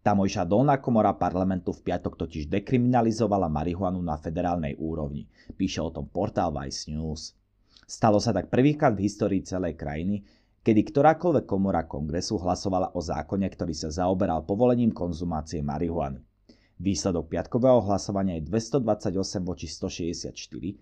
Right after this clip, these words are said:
čo znamená, že väčšinu demokratických poslancov doplnili piati republikáni a jeden nezávislý, ktorí hlasovali za prijatie zákona.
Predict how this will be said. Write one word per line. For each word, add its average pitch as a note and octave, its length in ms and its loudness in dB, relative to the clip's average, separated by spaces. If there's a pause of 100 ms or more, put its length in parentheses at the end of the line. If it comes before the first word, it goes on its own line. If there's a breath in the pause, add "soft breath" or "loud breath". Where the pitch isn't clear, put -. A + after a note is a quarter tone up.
(240 soft breath)
čo C#3+ 160 4
znamená, D#3+ 400 4
že G2+ 160 2
väčšinu G#2+ 320 2
demokratických F#2 720 -2
poslancov E2 480 -6
doplnili D#2+ 480 -4
piati D#2+ 320 -6
republikáni F#2+ 800 -2
a D#2+ 160 -4
jeden D2 240 -2
nezávislý, E2 960 -4
ktorí C#3 240 6
hlasovali F#2 480 0
za D#2 160 -6
prijatie D2+ 320 -6
zákona. D2+ 480 -6